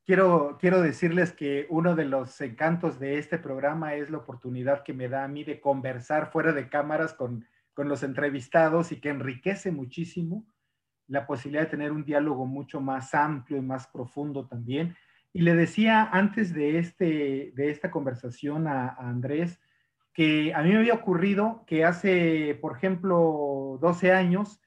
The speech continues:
en una reunión de amigos en la Ciudad de México, que estábamos hablando que fuimos todos, este, eh, egresados de, de letras justamente, de filosofía,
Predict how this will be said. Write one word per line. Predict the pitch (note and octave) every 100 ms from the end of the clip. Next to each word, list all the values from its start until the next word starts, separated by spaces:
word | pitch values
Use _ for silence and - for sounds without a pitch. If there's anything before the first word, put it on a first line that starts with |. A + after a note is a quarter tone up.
| _ _ _
en | - D3+
una | F3 G3
reunión | F#3 F3 F#3
de | F3
amigos | E3+ F3 F3 E3+
en | D3
la | C3
Ciudad | D#3+ D#3
de | D#3+
México, | D#3+ E3 - F3 G3 G#3+ _ _ _ _ _ _ -
que |
estábamos | E3+ G#3 A3 G#3+ F#3+
hablando | F3 F#3+ F#3
que | C3+
fuimos | C#3+ F3 F3+ - -
todos, | D#3+ D#3+ E3+ -
este, | C#3+ B2 - - C3+ C3 C3 B2+ B2+ B2 A#2 _ _ _ _ _
eh, | - C#3 C3 B2 B2 B2 A#2+ B2 D#3+
egresados | C#3+ D#3+ B2+ F3+ F3 F3 D#3+ C3+
de, | D3 C#3 C#3
de | C3 C#3
letras | C3+ E3 E3+ E3 C3
justamente, | E3 - D#3+ E3 E3+ D#3 - D#3
de | C#3+
filosofía, | B2+ B2+ A#2+ B2 A#2+ F3 E3+ E3